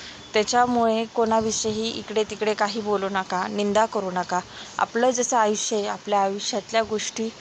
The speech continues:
हां, तुम्हाला तुमच्या आयुष्यातल्या गोष्टी कोणाला शेअर करायच्या ते तुम्ही करू शकतात, पण याच्या त्याच्याविषयी कोणाकडे बोलू नका. कारण, अ, कसं असतं ना, अ, आपल्याच आयुष्यात एवढ्या अडचणी असतात, संकटं असतात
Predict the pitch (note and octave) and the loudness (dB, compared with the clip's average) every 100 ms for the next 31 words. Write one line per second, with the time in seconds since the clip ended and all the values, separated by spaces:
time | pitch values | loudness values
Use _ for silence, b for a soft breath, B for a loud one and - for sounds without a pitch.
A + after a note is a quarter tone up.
0 | B B - G#3 F3+ G#3+ A3 A3+ A3 A#3+ | B B 4 4 4 0 0 0 -2 0
1 | A3+ A3 - A#3 A#3 A#3+ A#3+ A#3 A3+ A#3+ | 0 0 -4 -2 -2 0 0 0 0 0
2 | A3+ G#3+ A3+ A3 A#3 A3+ A#3 A#3 A#3+ A#3 | 2 2 0 -2 -2 -2 -2 -2 0 0
3 | A#3 A#3 G3 F#3+ A#3+ A#3 G#3 A#3 B3+ A#3+ | -2 -4 -4 -4 -2 2 0 2 0 0
4 | C#4 B3+ A#3+ - F4+ F#4+ E4 A3+ G3 F3+ | 0 -2 0 0 2 2 0 0 -2 0
5 | E3+ E3+ F3 E3 F#3 - B B B B | -2 -2 -6 -8 -12 -12 B B B B
6 | - G#3 G#3 A3+ A#3+ A#3+ A#3 A3 A3+ - | -2 2 2 2 4 4 4 2 0 2
7 | A#3+ A3+ A#3 A3 A3+ - - - - - | 0 0 0 0 -2 -8 -20 -20 -20 -20
8 | - - - - - - - - A3 G#3+ | -20 -20 -20 -20 -20 -20 -8 0 2 4
9 | G#3+ G#3 - - - - - - - - | 2 0 -6 -18 -20 -20 -18 -18 -8 0
10 | - - C#4+ D4 D4+ C#4+ E4 B3+ C4 B3 | 0 2 2 6 6 4 2 4 6 6
11 | A#3 - C4+ A#3 A#3 - G#3+ - A#3 G#3 | 6 2 0 2 0 0 0 0 -2 0
12 | G3+ A3 G#3+ A#3+ | 0 0 0 -4